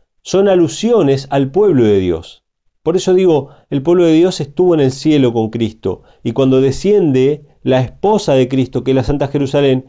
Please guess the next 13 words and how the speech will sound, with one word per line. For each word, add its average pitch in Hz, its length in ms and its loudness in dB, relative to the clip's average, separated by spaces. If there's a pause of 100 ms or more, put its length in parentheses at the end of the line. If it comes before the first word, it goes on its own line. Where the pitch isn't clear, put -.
(200)
es 165 80 -10
que 208 120 0
desciende 180 360 2
el 160 160 -2
pueblo 175 320 2
de 120 140 2
Dios 90 480 -4
para 139 180 0
morar 147 300 0
a 175 60 2
esta 147 280 -2
tierra 160 400 0
renovada. 117 760 0